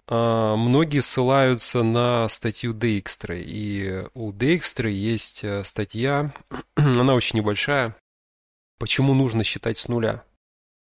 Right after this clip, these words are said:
И вначале, вот если упрощать, что он написал, он вначале говорит о том, что, во-первых, очень удобно в программировании использовать полуоткрытый интервал.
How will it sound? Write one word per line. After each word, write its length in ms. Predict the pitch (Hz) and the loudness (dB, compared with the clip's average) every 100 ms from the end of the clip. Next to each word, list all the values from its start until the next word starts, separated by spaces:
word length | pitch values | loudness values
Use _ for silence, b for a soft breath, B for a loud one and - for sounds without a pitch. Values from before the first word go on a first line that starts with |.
| _ - | _ -6
И 160 | 123 120 | -2 2
вначале, 640 | 110 120 - 190 190 127 | 2 2 4 4 4 4
вот 140 | 117 123 | 4 2
если 240 | - 117 | 0 2
упрощать, 680 | 107 110 123 - 202 202 - | 2 0 0 2 2 2 0
что 300 | - - 117 | -4 0 2
он 120 | 107 | 2
написал, 600 | 104 117 - 113 104 107 | 0 -2 -4 -2 -2 0
он 140 | 151 151 | 0 2
вначале 460 | 139 - 143 120 | 2 2 2 0
говорит 340 | 113 117 120 117 | 0 -2 0 0
о 80 | |
том, 220 | 113 160 147 | 0 0 0
что, 680 | - - 113 107 104 104 - | -6 -4 -2 -2 -2 -4 -6
во-первых, 540 | 113 113 160 147 - | -4 0 2 2 -2
очень 320 | 143 139 - 120 | -2 -2 0 0
удобно 440 | 135 131 120 110 | 0 2 0 0
в 60 | - | -2
программировании 800 | 113 104 117 143 139 110 101 | -6 -4 -2 0 0 0 -2
использовать 520 | 101 - 127 107 101 - | -4 -4 -4 -4 -6 -4
полуоткрытый 680 | 135 127 117 - 123 113 | 0 0 0 -2 -4 -2
интервал. 520 | 110 104 107 101 80 | -2 -2 -4 -4 -4